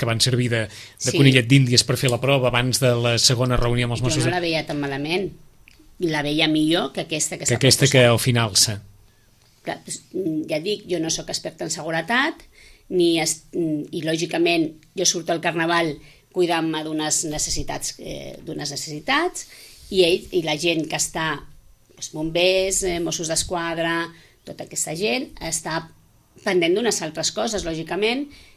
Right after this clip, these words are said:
Speaker 2: Jo, mm, entenc que ells tenen una altra visió diferent que la que tinc jo, o que la que podem tenir els que sortim dintre de la Rua. És evident.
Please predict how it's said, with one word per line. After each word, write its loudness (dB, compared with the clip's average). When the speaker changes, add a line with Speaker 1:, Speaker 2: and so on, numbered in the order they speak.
Speaker 2:
Jo, -4
mm, -6
entenc 6
que 0
ells 0
tenen 2
una 2
altra 2
visió 4
diferent 2
que -4
la 0
que -4
tinc -4
jo, 4
o -8
que -6
la -2
que -4
podem -2
tenir 0
els -2
que -6
sortim 0
dintre 4
de 0
la 0
Rua. -8
És -4
evident. -4